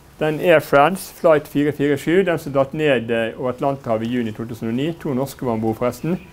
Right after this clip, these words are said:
Fartssensorene koblet ut på grunn av ising. Det var et kjent problem. Det skjedde av og til på disse Airbusene.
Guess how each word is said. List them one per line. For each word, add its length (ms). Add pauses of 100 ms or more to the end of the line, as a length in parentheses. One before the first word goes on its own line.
(1800)
Fartssensorene 920
koblet 360
ut 120
på 40
grunn 120
av 60
ising. 480 (180)
Det 160
var 280
et 180
kjent 400
problem. 380
Det 100
skjedde 400
av 200
og 120
til 340
på 240
disse 200
Airbusene. 640